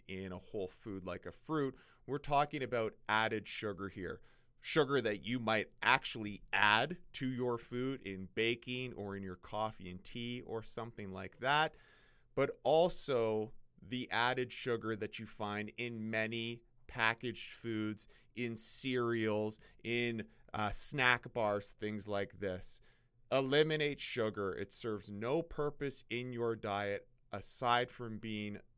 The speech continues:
a source of stimulation, and many, uh, very exciting, delicious foods <laughs> have added sugar in them, but it's likely the worst thing you can put in your body, and these foods in liquid form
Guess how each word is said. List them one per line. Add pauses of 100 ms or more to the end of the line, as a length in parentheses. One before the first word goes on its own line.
(140)
a
source
of
stimulation, (560)
and (480)
many, (340)
uh,
very
exciting,
delicious
foods (140)
<laughs>
have (220)
added
sugar
in
them, (460)
but
it's
likely
the
worst (140)
thing
you
can
put
in
your
body, (540)
and
these
foods
in
liquid
form